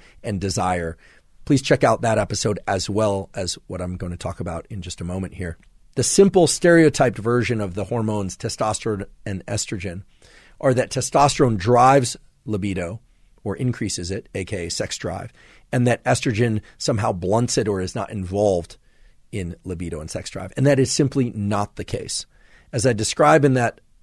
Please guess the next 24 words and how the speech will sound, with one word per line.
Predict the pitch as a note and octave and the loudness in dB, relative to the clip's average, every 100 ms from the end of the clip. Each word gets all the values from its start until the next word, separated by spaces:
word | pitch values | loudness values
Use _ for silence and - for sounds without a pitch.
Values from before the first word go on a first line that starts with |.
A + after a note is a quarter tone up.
| _ _ | _ _
testosterone | - C3+ A#2+ A2+ - A#2+ A2+ G#2 | -4 0 2 2 2 0 0 -2
and | G2+ | -4
estrogen | G2+ G#2+ G#2 G2+ | -6 -6 -6 -4
optimization | G#2+ - G2+ G#2 C#3 - C3 B2+ | -6 -6 -4 0 0 0 -2 -2
episode, | B2+ A#2 - B2 A2+ - | -6 -6 -2 0 -2 -4
and | G#2 | -6
as | G2+ | -4
I'll | F#2+ | -6
tell | F2+ G#2+ | -4 -4
you | F#2+ | -2
now, | G2+ B2+ D#3+ A2+ G#2 A2+ - - - - _ - | 0 2 4 4 2 -2 -10 -20 -20 -20 _ -6
yes, | C#3+ F#3+ C3+ - - - _ _ _ | 4 8 8 4 -6 -10 _ _ _
testosterone | - C3+ - C#3+ C#3 D3+ C3 A2+ A2+ A#2 - | -4 0 2 4 4 2 2 2 0 -4 -2
and | B2+ B2+ A#2+ - - | 2 2 2 -2 -16
some | - C3+ A#2 | -6 -2 0
of | G2+ | 0
its | G#2 - - | -2 -4 -2
other | B2+ B2 | 2 2
forms | A2+ A2 G#2 G2+ | 0 -2 -4 -4
like | F#2+ | -4
dihydrotestosterone | G2 F2+ C3 A#2+ G#2+ G#2+ A2+ G2 - A2+ G2 F#2 - - - - | -4 0 0 0 -2 -4 -2 -2 -4 -4 -4 -6 -10 -20 -20 -2
are | A#2+ | -2
strongly | - - - E3+ D#3+ D3 C3+ | -2 -8 2 6 8 6 6
related | A#2 A2+ A2+ G2+ F2+ | 4 4 4 2 0